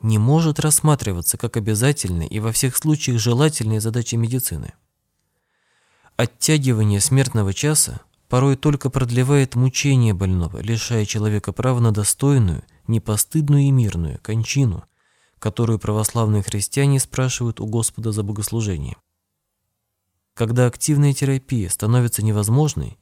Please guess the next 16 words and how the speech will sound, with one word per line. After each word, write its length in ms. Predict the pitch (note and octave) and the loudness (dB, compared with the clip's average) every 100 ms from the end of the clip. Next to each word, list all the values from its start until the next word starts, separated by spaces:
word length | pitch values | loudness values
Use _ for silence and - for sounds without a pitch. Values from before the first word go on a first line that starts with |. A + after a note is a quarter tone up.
| - | -10
её 280 | A2 G#2+ A2+ | -4 0 2
место 360 | B2+ D3 - | 2 2 0
должна 360 | B2+ B2+ B2+ B2+ | 0 0 2 2
занять 320 | B2 B2 A#2 _ _ - | 2 2 0 _ _ -2
паллиативная 720 | G#2+ G#2 G2+ B2+ A#2+ A#2+ A2+ | 0 0 -2 -2 0 2 0
помощь, 460 | - G#2+ D#2+ - - _ _ _ _ _ | -2 -2 -2 -6 -14 _ _ _ _ _
обезболивание, 920 | G#2+ G#2 G2 G2+ C#3 C#3+ C3+ B2+ A#2 - | -6 -4 -4 0 0 2 2 2 0 -4
уход, 440 | G2+ - C3+ C#3 - - - - | -8 -2 -2 -2 -10 -20 -18 -8
социальная 580 | A2+ - C3+ D3 A#2+ | -6 -2 0 2 0
и 20 | G2 | -2
психологическая 800 | - - G#2+ G#2 G2+ - F2+ | -6 -4 -4 -2 -4 -6 -6
поддержка, 640 | - F#2+ F2 F#2 - - - _ _ _ _ _ _ _ _ _ | -8 -8 -6 -8 -10 -20 -20 _ _ _ _ _ _ _ _ _
а 120 | - A#2 | -8 -6
также 520 | - C#3 C#3+ C3+ C#3+ | -2 -2 -2 -4 -6
пасторское 640 | - G2+ - - - G2 | -4 -4 -4 -8 -8 -10
попечение. 560 | - G#2 G#2 - B1+ | -10 -10 -10 -10 -10